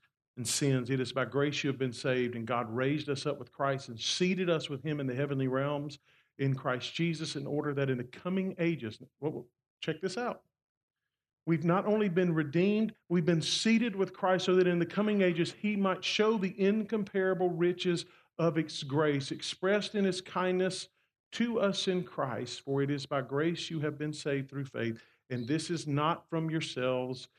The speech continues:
it is the gift of God, not by works, not by works, not by works,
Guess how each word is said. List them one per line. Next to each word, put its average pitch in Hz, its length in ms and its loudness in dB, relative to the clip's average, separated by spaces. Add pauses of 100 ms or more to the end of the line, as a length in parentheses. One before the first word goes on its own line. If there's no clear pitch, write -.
(160)
it 120 80 -8
is 120 160 -4
the 113 80 -10
gift 143 420 -6
of - 160 -12
God, 104 460 -4 (280)
not 131 600 0
by 110 160 0
works, - 680 -18 (520)
not 143 520 2
by 120 160 -2
works, 107 600 -10 (360)
not 160 460 4
by 120 180 0
works, 104 520 -6